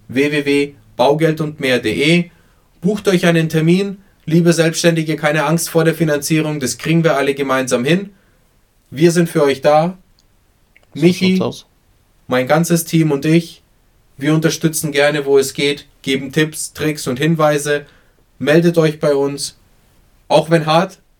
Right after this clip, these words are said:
Speaker 1: aber wir hoffen, die Folge war transparent und verständlich. Wir hoffen, die Folge hat euch gefallen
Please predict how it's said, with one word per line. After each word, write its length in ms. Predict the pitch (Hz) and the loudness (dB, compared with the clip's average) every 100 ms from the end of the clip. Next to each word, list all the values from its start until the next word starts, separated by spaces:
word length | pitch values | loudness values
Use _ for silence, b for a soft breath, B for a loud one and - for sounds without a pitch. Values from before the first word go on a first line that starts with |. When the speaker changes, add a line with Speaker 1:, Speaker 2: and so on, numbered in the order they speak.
| _ _ _ - | _ _ _ -4
Speaker 1:
aber 240 | 131 139 | 0 2
wir 120 | 139 | 2
hoffen, 260 | 135 147 156 | 2 2 -2
die 120 | 143 | -4
Folge 340 | - 139 139 135 | -2 0 0 0
war 120 | 127 | 0
transparent 580 | 135 131 - 127 135 135 | 0 -2 -2 -2 0 -2
und 120 | 127 | -4
verständlich. 640 | 127 - 139 139 143 135 - | -4 -2 -4 -2 -4 -4 -4
Wir 160 | 127 | 0
hoffen, 260 | 135 151 165 | 2 0 -2
die 120 | 151 | -2
Folge 360 | - 151 165 151 | 0 0 2 0
hat 180 | 160 165 | 0 0
euch 180 | 156 | -2
gefallen 500 | 160 156 156 175 226 | -4 -2 0 0 -2